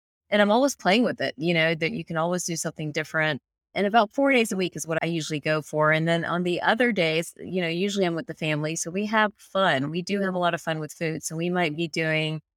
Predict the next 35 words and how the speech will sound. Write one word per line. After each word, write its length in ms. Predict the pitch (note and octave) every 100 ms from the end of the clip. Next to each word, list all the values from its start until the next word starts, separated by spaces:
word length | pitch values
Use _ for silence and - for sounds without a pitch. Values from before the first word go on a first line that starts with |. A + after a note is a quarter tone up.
| _ _
you 80 | F3
know, 120 | D3+ -
omelets, 640 | G#3+ G#3+ E3 C3 - -
or 560 | C#3 E3 D#3 D#3 D#3 D3+
we 120 | E3
might 200 | E3 D3+
be 100 | E3+
making, 480 | D#3+ E3+ - E3+ D#3+
like, 180 | D#3+
a 60 | D#3+
breakfast 380 | E3 E3 E3 -
casserole 540 | F3+ F#3 - E3 D3+
of 100 | D3+
some 240 | - D3+ D3
kind. 440 | D#3+ C#3 C3 C#3
But 140 | D#3+
those 220 | G3 A3 A#3+
are 60 |
days 200 | A3 F#3
that 100 | E3+
we're 100 | D3
actually 320 | C#3+ - F3
in 80 | E3
the 60 | D#3
kitchen 360 | F3 - D#3
and 120 | D3 C#3+
cooking 400 | F#3+ - D#3+ D3
and 120 | D3
making 320 | D3 - C#3
stuff. 260 | - - -
Now, 100 | E3
it's 140 | E3+ -
been 160 | F3
super 500 | - - A#3+ C4 B3+
interesting. 800 | E3+ D#3 - D#3 - D3 C#3 E3+